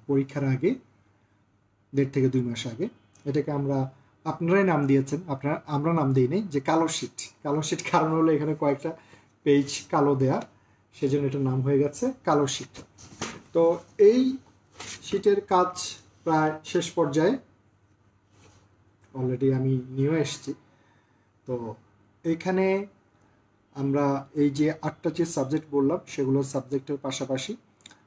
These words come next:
আমরা এই যে টপিকগুলো আছে, হুম, এই টপিকগুলো আলাদা করে দেয়া আছে। যেমন general ব্যাকটেরিওলজির মধ্যে কয়েকটা topic,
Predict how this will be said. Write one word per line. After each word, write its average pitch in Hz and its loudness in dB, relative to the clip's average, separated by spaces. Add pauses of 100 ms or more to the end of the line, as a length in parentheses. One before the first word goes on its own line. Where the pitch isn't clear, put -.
(200)
আমরা 120 -6 (880)
এই 123 -2 (640)
যে 135 0
টপিকগুলো 156 4
আছে, - -4 (440)
হুম, 220 -6 (240)
এই 147 0 (200)
টপিকগুলো 160 0
আলাদা 151 2
করে 151 0
দেয়া 135 2
আছে। 127 -6
যেমন 156 0
general 151 2
ব্যাকটেরিওলজির 135 2
মধ্যে 135 -2
কয়েকটা 131 -6
topic, 120 -6